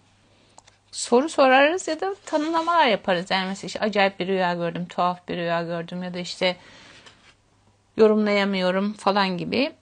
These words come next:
Rüyaya nasıl sorular sorabiliriz? Yani rüya yorumlamakla ilgili yolumuzu açacak, önümüzü açacak nasıl sorular sorabiliriz? Bu rüyanın mesajı ne olabilir? Mesela bu rüyayı nasıl yorumlayabilirim?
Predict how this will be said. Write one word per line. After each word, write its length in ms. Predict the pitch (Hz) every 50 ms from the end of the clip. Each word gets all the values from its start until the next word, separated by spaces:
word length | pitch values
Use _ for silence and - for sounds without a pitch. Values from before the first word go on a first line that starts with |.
| - -
Rüyaya 380 | 226 240 247 247 262 294 311
nasıl 240 | 294 285 277 - -
sorular 400 | - - 220 202 190 185 180 175
sorabiliriz? 600 | 170 - 180 175 175 165 175 175 175 165 165 175
Yani 260 | 185 180 180 175 175
rüya 320 | 185 190 196 196 196 214 220
yorumlamakla 680 | 214 196 185 190 196 196 190 190 202 202 202 - 190
ilgili 300 | 185 180 180 180 185 185
yolumuzu 460 | 185 185 185 185 185 190 190 185 -
açacak, 400 | 185 185 - - 185 180 170 -
önümüzü 400 | - - 190 190 190 190 190 -
açacak 460 | 190 185 - - 185 190 208 208 214 -
nasıl 240 | 214 214 - -
sorular 420 | - - - 185 180 180 175 170 175
sorabiliriz? 640 | - - 170 175 175 165 - - 196 208 226 226 -
Bu 120 | 262 269
rüyanın 760 | 269 247 220 208 202 202 220 233 240 233 - - 247 247 254
mesajı 560 | 254 240 220 214 - 226 226 214 226 233 226
ne 120 | 220 208
olabilir? 800 | 196 180 170 160 147 - - - - - - - - - - - _ _ _ _ _ _ _ _ _ _ _ _ _ _ _ _ _ -
Mesela 440 | - - - - - - - - - _ _ _ _ _ _ _ _ _ _ _ - - - - - - - - - _ _ _ _ -
bu 60 | 220
rüyayı 540 | 214 226 226 233 226 226 240 247 240 233 233
nasıl 380 | 233 240 240 - - 233 208 202
yorumlayabilirim? 960 | 196 185 180 180 180 180 175 175 170 170 165 170 165 165 160 - - 180